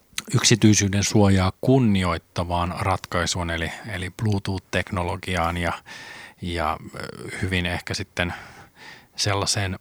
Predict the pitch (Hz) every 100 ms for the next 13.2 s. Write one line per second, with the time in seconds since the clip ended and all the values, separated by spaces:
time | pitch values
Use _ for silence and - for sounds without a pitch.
0 | - 107 92 90 90 92 - 98 87 98
1 | 95 87 - - - 95 90 104 98 92
2 | - 92 - 98 90 85 - 90 87 90
3 | 90 - 95 98 - 90 90 - - -
4 | 117 123 95 - 92 _ - - - -
5 | - - 92 85 - 107 - 98 95 98
6 | 90 95 92 - 95 92 85 - 90 92
7 | - 90 - 87 90 - - 87 87 85
8 | - 90 - 87 85 - 92 90 87 -
9 | - 104 95 98 - 110 - 95 95 92
10 | - - - 92 90 - 95 92 - 92
11 | 101 101 87 - - 85 90 - - -
12 | - - 92 92 - 95 92 92 90 98
13 | 95